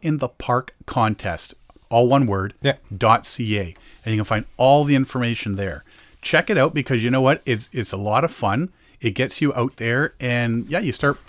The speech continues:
Speaker 1: taking these, especially with kids. If you wanna get your kids out there, you just say, "Listen, it's a contest. Each of you take one of these photo, one of these stickers, and we'll take pictures." Like if you have two kids, right? So that each of your kids, then you can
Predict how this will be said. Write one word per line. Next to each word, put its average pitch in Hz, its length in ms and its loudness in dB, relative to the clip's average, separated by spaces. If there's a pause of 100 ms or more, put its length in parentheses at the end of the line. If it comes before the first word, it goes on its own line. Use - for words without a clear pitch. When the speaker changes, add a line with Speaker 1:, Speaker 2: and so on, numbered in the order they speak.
Speaker 1:
taking 143 200 -2
these, 143 160 0 (300)
especially 151 380 -2
with - 140 0
kids. 156 440 -6 (540)
If 104 180 -8
you 135 200 -2
wanna 185 220 2
get 143 240 -4
your 127 100 -2
kids 131 300 -6
out 156 200 -4
there, 180 160 -2
you 143 120 -6
just 127 180 -6
say, 110 100 -6
"Listen, 113 340 -6 (160)
it's 107 180 -8
a 170 60 -2
contest. 117 560 -4 (400)
Each 180 260 -2
of 151 60 -2
you 131 60 2
take - 320 -6
one 113 120 -2
of 135 60 -2
these 175 160 -2
photo, 117 500 -4
one 117 140 -2
of 143 60 0
these 180 160 -2
stickers, 110 460 -6 (220)
and 98 120 -4
we'll 107 100 -4
take - 240 -8
pictures." 101 540 -8 (280)
Like 113 140 0
if 101 80 -4
you 104 80 -2
have 101 160 -2
two - 160 -10
kids, - 320 -12
right? 135 240 -12 (920)
So 156 160 0
that 131 200 6
each 165 200 -4
of 151 40 -2
your 135 100 2
kids, 147 240 -4
then 131 220 -2
you 135 100 -6
can - 120 -4